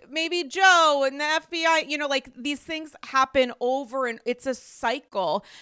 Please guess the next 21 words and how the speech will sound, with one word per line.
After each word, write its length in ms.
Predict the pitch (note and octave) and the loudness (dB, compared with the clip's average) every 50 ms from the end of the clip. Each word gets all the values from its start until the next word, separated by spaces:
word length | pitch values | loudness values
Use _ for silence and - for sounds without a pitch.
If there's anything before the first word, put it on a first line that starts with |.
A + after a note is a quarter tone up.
| - - | -14 -8
And 160 | - A#3+ B3 | -8 -6 -4
I 140 | B3+ B3+ B3+ | -4 -6 -6
just 420 | G3+ - - C#4+ C#4+ - - - - | -6 -8 -8 -8 -8 -10 -12 -10 -6
think 320 | C#4 C4 C4 C4 - - _ _ - | -6 -4 -4 -6 -10 -18 _ _ -12
what 240 | G#3 A#3 B3+ - - | -6 -6 -6 -6 -6
Teresa 760 | - - A#3 B3+ A#3+ A3 A#3+ B3+ C4+ C4 - - D4 C4+ C4 | -12 -10 -10 -10 -10 -8 -8 -8 -8 -8 -6 -2 -2 -2 -2
might 520 | B3 A#3 A3+ A3 A3 A3+ A#3 A#3 - - | -2 -4 -6 -4 -4 -2 -4 -4 -6 -10
need, 600 | A3 G#3+ A3 A3 G#3+ G#3 F#3+ E3+ D#3+ F3 - A3+ _ _ _ _ _ _ _ _ _ _ _ _ _ _ _ - | -12 -10 -8 -8 -8 -8 -8 -10 -10 -14 -16 -18 _ _ _ _ _ _ _ _ _ _ _ _ _ _ _ -12
which 260 | A3+ C#4+ D4 D4 E4 | -8 -8 -6 -2 2
I 160 | D4 C#4+ C#4+ - | 2 2 2 2
actually 560 | - C4+ D#4+ - - - - F4 E4 D#4+ D4+ C4 | 0 0 0 -2 -6 -10 -8 -8 -8 -8 -6 -4
honestly 520 | - A#3+ B3+ C4 C4+ B3 - - C4 A#3 | -2 -2 -2 -2 -4 -8 -8 -8 -8 -6
understand, 920 | - A3 A3 G#3+ A3+ A3 G#3 - - - A#3+ A3+ A3 G#3 G3 F3+ F3 F3+ _ - | -6 -6 -6 -6 -8 -8 -8 -8 -8 -6 -6 -4 -4 -4 -4 -4 -6 -10 _ -10
is 180 | - B3 A#3 A#3+ | -8 -8 -8 -8
an 120 | B3+ A#3+ | -8 -6
acknowledgement 1080 | B3 A3+ G3 G#3+ A3+ A3 G#3+ A3+ B3 C4+ C4+ B3+ A3+ G3+ - - G#3 G3 F#3 D#3+ - _ _ | -8 -8 -8 -8 -6 -2 0 0 0 0 0 -2 -2 -4 -6 -10 -12 -10 -10 -12 -12 _ _
that 160 | - A3 - - | -10 -10 -8 -8
regardless 800 | G3+ G#3+ A3 F#3 - - A3 G#3 A3 B3 G#3 B3+ D4+ D4 - D4+ | -10 -12 -12 -10 -4 -2 0 0 0 0 -2 -6 -10 -10 -10 -12
of 120 | C4+ G#3+ | -10 -6
their 140 | B3+ B3 A#3+ | -4 -4 -4
relationship, 1000 | A3+ A#3 A3+ F#3+ G3 G#3 A3 A3 - - G#3+ G3+ G3+ - - G#3+ F#3+ F3+ - _ | -4 -6 -8 -6 -6 -6 -6 -6 -6 -8 -10 -10 -12 -10 -8 -6 -6 -6 -6 _